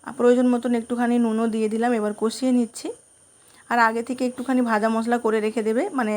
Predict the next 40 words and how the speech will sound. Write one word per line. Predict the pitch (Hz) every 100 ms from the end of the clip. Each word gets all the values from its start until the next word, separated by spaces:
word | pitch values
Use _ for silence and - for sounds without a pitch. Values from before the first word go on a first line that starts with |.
| 214 214 - 220
শুকনো | - 240 247
কড়াইতে | 240 226 220 214 247 466 - - - 214
গোটা | 226 233 233 233
জিরে | 233 226 233 233 247 - -
আর | 214 202 202 208
শুকনো | 247 233 240
লঙ্কা, | 226 220 220 226 226 226
তার | 214 208
সাথে | - 208
একটু | 214 226
গোলমরিচকে | 208 208 208 214 214 - 214
যদি | 208 208
ভেজে | 214 202 208
গুঁড়ো | 196 208 214
করে | 214 214
রেখে | 202 208
দাও, | 202 233 339 240
গুঁড়ো | 233 226
মশলাটা | 220 220 220 220
যখন | 214 208 220
দেবে, | 220 208
মানে | 220 214
এই | 202
ভাজা | 208 202
মশলাটা | 220 220 220 214 415 - - - - -
আরও | 208 226
ভালো | 214 202 190
লাগবে | 180 180 180
খেতে। | - 175 240 - -
এই | 196
যে | 233 320 - 196
ধনেপাতা | 214 233 247 240
তো | 240
লাগবেই, | 240 214 214 240
ধনেপাতাটা | 233 202 214 208 208
ভালো | 208 202
করে, | 208 214
আহ, | 214 - - - 208 214
কুচিয়ে | 214 247 - 262
নেব। | 247